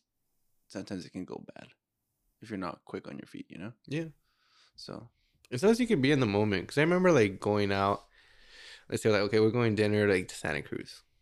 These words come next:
Speaker 2: And then from dinner, it's like, okay, well, we kinda, I don't want this date to end. It's like, fuck it, we're gonna go to the wharf. So we just go walk. Or we're gonna go to the beach, or we're gonna go somewhere.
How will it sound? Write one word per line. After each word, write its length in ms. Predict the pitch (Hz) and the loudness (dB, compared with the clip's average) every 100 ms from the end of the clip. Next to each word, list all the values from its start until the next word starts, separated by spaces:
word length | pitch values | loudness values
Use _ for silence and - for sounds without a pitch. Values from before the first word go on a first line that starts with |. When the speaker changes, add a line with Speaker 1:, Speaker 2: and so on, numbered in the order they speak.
| _ _ - | _ _ -6
Speaker 2:
And 120 | 120 | -4
then 80 | 113 | -2
from 240 | 120 113 | -2 0
dinner, 240 | 117 120 | 2 2
it's 120 | 117 - | 2 0
like, 200 | 101 107 | -4 -4
okay, 320 | 101 - 110 | -4 -4 -4
well, 200 | 104 107 | -2 -2
we 80 | 110 | 0
kinda, 420 | 131 131 110 98 _ _ _ _ _ - | 0 0 -2 -4 _ _ _ _ _ -4
I 60 | 127 | 4
don't 100 | 139 | 4
want 120 | 123 | 4
this 140 | 117 | 0
date 200 | 107 107 | 0 -2
to 140 | - - | -4 -4
end. 380 | 104 107 98 98 _ _ _ _ _ | -2 -2 -2 -8 _ _ _ _ _
It's 80 | - | -12
like, 200 | 90 - _ _ | -12 -12 _ _
fuck 160 | - 107 | -4 -2
it, 60 | 95 | 0
we're 80 | 104 | 0
gonna 160 | 107 | 2
go 100 | 107 | 2
to 80 | 101 | 2
the 80 | 95 | -2
wharf. 340 | 98 92 82 | -2 -2 -2
So 100 | - | -4
we 80 | 98 | -6
just 180 | - - | -8 -6
go 80 | 101 | -4
walk. 380 | 90 76 - 98 | 0 -2 -2 -4
Or 60 | |
we're 80 | 107 | 0
gonna 100 | 110 | 2
go 40 | 104 | 2
to 40 | |
the 80 | 95 | 0
beach, 380 | 104 101 101 - | -4 -4 -4 -6
or 40 | |
we're 80 | 107 | -6
gonna 120 | 104 | -4
go 80 | 101 | -4
somewhere. 400 | - 104 101 | -4 -6 -8